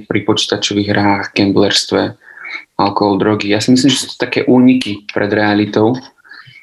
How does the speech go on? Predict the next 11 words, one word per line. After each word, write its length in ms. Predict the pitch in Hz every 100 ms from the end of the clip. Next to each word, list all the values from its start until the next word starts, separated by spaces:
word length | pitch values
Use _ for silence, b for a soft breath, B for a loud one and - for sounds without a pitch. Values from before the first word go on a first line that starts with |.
| B _
a 140 | - 101 98 90 60 - - - _ _ _ _
otázka 460 | - - 117 - 110
je, 220 | 107 113
že 20 |
ako, 300 | - 113 - 107 101
ako, 240 | - - 107 101 95 - 87 - -
že 220 | 107 110
asi 280 | - 107 123
sa 120 | -
naučiť, 540 | 123 139 131 123 - -
ako 320 | 113 113 107